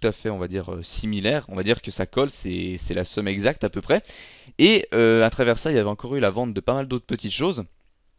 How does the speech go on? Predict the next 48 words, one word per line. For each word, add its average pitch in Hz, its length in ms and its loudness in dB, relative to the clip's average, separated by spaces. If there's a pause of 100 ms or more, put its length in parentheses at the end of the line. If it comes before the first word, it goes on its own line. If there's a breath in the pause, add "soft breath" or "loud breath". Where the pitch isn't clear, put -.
(240)
Et 143 40 4
après, 139 160 2
tout - 80 -4
simplement, 151 240 -4
on 170 80 -4
m'a 113 120 0
dit, « 139 140 -8
Mais 117 120 -2
je - 40 -8
pense 147 200 -6
que 107 100 -6
t'as 98 120 -2
acheté 107 180 -2
ces 117 140 -8
Kama. » 127 200 0
Alors, 110 160 0 (460 loud breath)
moi, 151 180 4
cette 170 220 -2
personne, 185 600 0 (100)
je 104 100 -6
me 123 120 0
dis 151 140 -6
toujours, 143 380 -4
c'est 127 120 -4
qu'elle 113 200 0
le 107 80 0
fait 117 160 -2
pas 127 140 6
exprès. 95 280 -4
Parce 92 160 -6
que - 160 -4
on - 80 -4
le 127 80 -2
sait - 140 -4
aujourd'hui, 135 480 -2
hein, 127 80 -2
pour 101 160 -14
ceux 123 120 -8
qui - 160 -12
ont 101 80 -4
vu 101 120 -8
la 104 100 2
vidéo 101 220 -2
de - 60 -10
Cinefus, 107 420 -6 (480 loud breath)
aujourd'hui, 160 600 0
dans 156 140 -2
Dofus, 135 360 -6